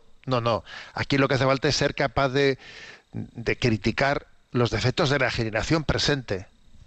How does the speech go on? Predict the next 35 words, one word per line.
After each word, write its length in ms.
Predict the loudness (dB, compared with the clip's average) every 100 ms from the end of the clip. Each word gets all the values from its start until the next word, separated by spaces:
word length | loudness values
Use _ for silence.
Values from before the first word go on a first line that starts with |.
| -20 -20 -20 -20 -20 -20 -8
Empezar 360 | -4 0 2 2
aquí 320 | 2 2 2
a 80 | 2
hablar, 360 | 2 0 0 -4
que, 100 | -6
porque 300 | -4 -2 0
fíjate 420 | 2 2 2 4
la 120 | 2
Inquisición. 720 | 0 0 2 2 2 0 0 0
Oye, 200 | 0 0
mira, 180 | 0
eso 100 | 2
está 160 | 2 0
un 80 | 0
poquito 400 | 0 2 2 4
lejos. 560 | 2 2 -2 -4 -6 -10 _ _ _ _ _ _ _ _ _ _ _ _ _
Eh, 220 | -8 -6
empezar 360 | -4 -2 2 2
ahora 220 | 2 2
a 80 | 0
criticar 640 | 0 0 0 0 0 2
la, 300 | 2 2 0 -4 -18 -20 -2
la 120 | 0
Inquisición 800 | 0 0 0 2 2 2 2 2
como 300 | 0 0 2
si 120 | 2 2
hubiese 240 | 4 2
ocurrido 540 | 2 2 2 2 4
ahora, 240 | 4 4 2
pues 240 | 0 -2
es, 280 | -2 -2 -2
claro, 240 | 0 2 2
eso 180 | 0
está 220 | 0 0 0
tan, 340 | 0 0